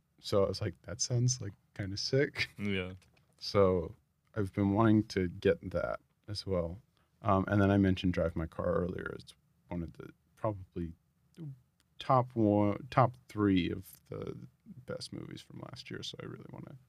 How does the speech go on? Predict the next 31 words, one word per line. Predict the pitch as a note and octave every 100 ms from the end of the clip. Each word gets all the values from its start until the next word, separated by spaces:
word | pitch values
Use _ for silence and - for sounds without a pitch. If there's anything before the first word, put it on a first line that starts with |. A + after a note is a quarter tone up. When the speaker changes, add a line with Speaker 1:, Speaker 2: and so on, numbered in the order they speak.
| _ _ -
Speaker 1:
add | F2+ F#2
that | - C2+
into | - -
the | B2+
collection | - _ - - -
as | - -
well. | - - G#2
What | G#2
about, | G#2 G2 G#2 -
what | A2+
about | G2 G2
you? | F#2+ G2+
Is, | G2
is | - A2+
there, | A#2 A2
like, | G#2+ G#2+ - - -
'cause | -
I | B2
know | B2+
you | C3+ B2+
mentioned | A#2+ A2 - G#2+ G2 -
that | - G2 F#2
the | G2+
sale | - G2+ F#2
is | F#2
going | - F2+ F2+
on | F2+
right | F2+ E2+
now. | F2 F2
I'm, | F2+
like, | G2 F#2 -